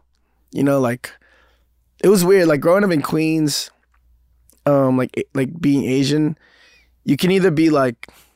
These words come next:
kinda nerdy and, like, you know, um, just, you know, your friends do whatever. But then if you're, like, trying to be cool or whatever, like, there's so much, like, toxic masculinity, <clears throat> like,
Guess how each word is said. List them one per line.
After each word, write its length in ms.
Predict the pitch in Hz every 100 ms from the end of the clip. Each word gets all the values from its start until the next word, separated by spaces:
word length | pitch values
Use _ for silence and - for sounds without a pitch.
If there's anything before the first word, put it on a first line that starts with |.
| _
kinda 240 | - 143 131
nerdy 580 | 131 131 147 151 143
and, 100 | 127 123
like, 320 | 123 - - _ _ _
you 60 | 139
know, 280 | 131 127 - _ -
um, 400 | 117 120 110 143 _ _ _ - -
just, 220 | - 135 - _ _ _ _ _ -
you 80 |
know, 80 | 143
your 80 | 135
friends 320 | - 139 127
do 120 | 147
whatever. 360 | 139 127 131 139
But 160 | 127 -
then 220 | 143 131 - - - _
if 140 | 135
you're, 120 | 143 165
like, 380 | 156 143 - - -
trying 160 | 151
to 60 | 147
be 120 | 135
cool 360 | - 151 151 147
or 80 | 139
whatever, 340 | 139 139 135
like, 340 | 131 131 - _ _ _ -
there's 200 | 147 151
so 220 | - 160
much, 280 | 156 147 -
like, 260 | 143 131 -
toxic 380 | 135 131 - -
masculinity, 840 | 131 120 139 139 135 151 156 156 - _ _ _
<clears throat> 360 | _ _ _ 208
like, 440 | 220 156 120